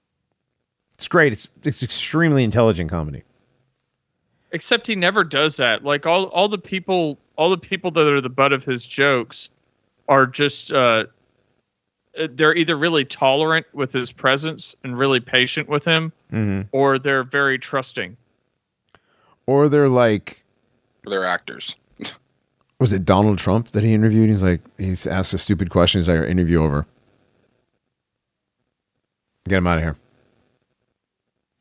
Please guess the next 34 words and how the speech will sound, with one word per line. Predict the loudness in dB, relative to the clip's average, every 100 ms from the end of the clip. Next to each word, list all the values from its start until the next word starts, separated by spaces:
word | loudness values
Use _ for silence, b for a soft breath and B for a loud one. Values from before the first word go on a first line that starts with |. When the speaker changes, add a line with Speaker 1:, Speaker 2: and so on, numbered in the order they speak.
| _
Speaker 2:
Well, | 2 2 2 -10
Reinhardt, | 0 2 2 0 0
in, | -2 -8 -8
in | -10
some | -4 -2
of | -2
the | -2
cases, | 0 0 -2 -6 -6 -10 -14
he | -8 -8
did | -4 -4
try | 0 2
to, | 2 -2 _ _ _ _ _
he | -8 -8
did | -2 -2
try | 2 0
to | 0
insert | -2 -6 -4 -4
himself | -8 -6 0 0 0 -10 -10
around | 0 0 0 -2
real | 0 0
people. | -2 -10 -8 -10 -10 _ _ _ B B
Speaker 3:
Yes, | -2 0 -2 -2
I | 0
Speaker 2:
Like | 0
Speaker 3:
know, |
Speaker 2:
the | -2
Speaker 3:
I | -2
know. | 0
Speaker 2:
square | 2 4
dancing | 4 2 0 -4 -4 -4 -6
and | -10
stuff | -8 -8 -6
like | -6
that. | 0 -2